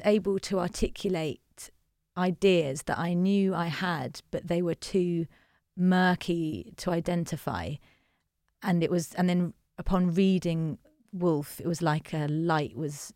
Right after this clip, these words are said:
shone on those ideas, and I could see them clearly, and the kind of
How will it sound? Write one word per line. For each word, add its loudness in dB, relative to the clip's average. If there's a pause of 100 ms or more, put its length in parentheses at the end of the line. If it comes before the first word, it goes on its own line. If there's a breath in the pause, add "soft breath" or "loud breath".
shone 0
on -6
those -6
ideas, -2
and 0
I -2
could -8
see -2
them -8
clearly, 2
and -6 (540 loud breath)
the -2
kind -2
of -8